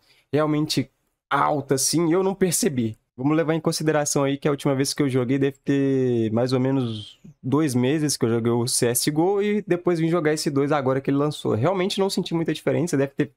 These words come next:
pequenas diferenças aí, mas pra mim ele tá parecendo com o que aconteceu com o Overwatch, né? Overwatch, eles colocaram um dois na frente e já era.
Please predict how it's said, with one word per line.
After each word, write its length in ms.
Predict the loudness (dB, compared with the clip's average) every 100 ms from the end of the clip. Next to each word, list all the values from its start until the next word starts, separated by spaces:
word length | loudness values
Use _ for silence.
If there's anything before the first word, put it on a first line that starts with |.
| _ _
pequenas 480 | -6 -2 0 0 -2
diferenças 540 | -2 -2 0 0 -2 0
aí, 220 | 0 -4 -12 -20 -20 _ _
mas 200 | -2 -2
pra 160 | 0 0
mim 100 | 0
ele 100 | 0
tá 120 | 0
parecendo 400 | 0 0 0 0
com 480 | 0 0 2 2 0
o 40 | 0
que 100 | -4
aconteceu 280 | -2 -4
com 120 | 0 0
o 80 |
Overwatch, 500 | 2 2 2 0 0
né? 220 | 0 0 -4 _ _ _
Overwatch, 640 | 0 2 2 2 0 -2 0
eles 220 | 0 0
colocaram 420 | 0 0 0 2
um 80 | 2
dois 240 | 2 2
na 160 | 0 0
frente 360 | 0 -2 0
e 40 | 0
já 140 | 2
era. 380 | 0 2 0